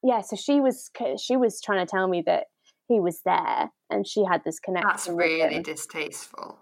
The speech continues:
Speaker 1: It, it was wildly distasteful. And then she did her set, and at the end she was like, "Oh, and Alexis, your dad says he thinks you're awesome and he's really proud that this is what you're doing." And I was just, and you know,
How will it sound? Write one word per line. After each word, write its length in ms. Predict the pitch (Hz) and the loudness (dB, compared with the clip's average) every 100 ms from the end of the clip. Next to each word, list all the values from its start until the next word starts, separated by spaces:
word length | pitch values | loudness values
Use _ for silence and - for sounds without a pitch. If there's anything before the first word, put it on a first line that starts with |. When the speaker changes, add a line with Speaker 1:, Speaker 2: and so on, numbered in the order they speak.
| - | -2
Speaker 1:
It, 200 | 175 - | -2 -2
it 280 | 202 196 202 | -6 2 2
was 200 | 175 170 | 2 -2
wildly 720 | 185 196 190 170 160 156 - 160 | 0 2 4 2 -2 -6 -6 -8
distasteful. 680 | - 165 - 165 - 190 - - - - - | -6 -8 -6 -6 -6 -6 -8 -10 -18 -6 0
And 200 | 208 202 | 2 4
then 120 | 196 | 2
she 140 | - 247 | 2 2
did 200 | 285 269 | 2 2
her 120 | 254 | -4
set, 400 | - 240 226 - - | 2 4 4 2 -2
and 140 | 202 | 0
at 120 | 190 180 | 0 2
the 100 | 196 | 2
end 180 | 196 | 2
she 120 | 196 202 | 0 0
was 80 | |
like, 180 | 196 196 - | 2 2 2
"Oh, 160 | 240 | 2
and 100 | 226 | 2
Alexis, 720 | 220 240 - - 185 180 - _ _ _ - | 2 2 -2 -4 -2 -2 -6 _ _ _ -2
your 120 | 196 | 2
dad 360 | 196 214 214 202 | 4 4 4 2
says 260 | 202 185 - | 2 2 0
he 100 | 190 | -2
thinks 260 | 202 196 - | 0 0 2
you're 80 | - | 2
awesome 760 | 185 180 180 165 151 - 190 220 _ _ - | 4 2 2 0 0 0 -6 -8 _ _ -2
and 260 | 180 180 | 0 0
he's 220 | 180 190 - | 0 0 2
really 220 | 185 175 | 2 2
proud 360 | - 170 165 165 | -2 -4 -2 -4
that 80 | - | -6
this 120 | 185 | -8
is 100 | 180 - | -8 -6
what 100 | - | -4
you're 80 | 185 | -2
doing." 420 | 135 113 107 - _ _ _ _ _ - | 0 0 0 -4 _ _ _ _ _ -2
And 80 | |
I 100 | 185 | 0
was 140 | 185 185 | 0 -4
just, 240 | 185 - - _ _ _ - | -12 -18 -20 _ _ _ 0
and 140 | 240 - | 0 2
you 120 | 277 | 2
know, 120 | 349 | 2